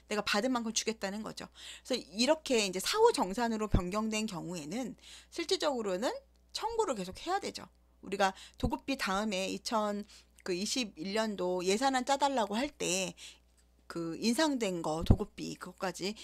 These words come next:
해서 같이 사실은 청구하는 게 맞는 것 같습니다. 연차는 사실 굉장히 어렵고요. 저도 계속적으로 어려워요. 연차가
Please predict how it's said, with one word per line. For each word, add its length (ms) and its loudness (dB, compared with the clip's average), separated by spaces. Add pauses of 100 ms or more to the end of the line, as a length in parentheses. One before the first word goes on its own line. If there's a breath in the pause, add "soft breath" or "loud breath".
(180 loud breath)
해서 200 0
같이 580 -2 (240)
사실은 380 -6
청구하는 500 -2
게 160 -6 (180 loud breath)
맞는 220 -8
것 80 -8
같습니다. 500 -10 (880 loud breath)
연차는 400 4
사실 220 0
굉장히 320 -4
어렵고요. 600 -4 (260 loud breath)
저도 580 0 (120)
계속적으로 540 0
어려워요. 480 -2
연차가 600 4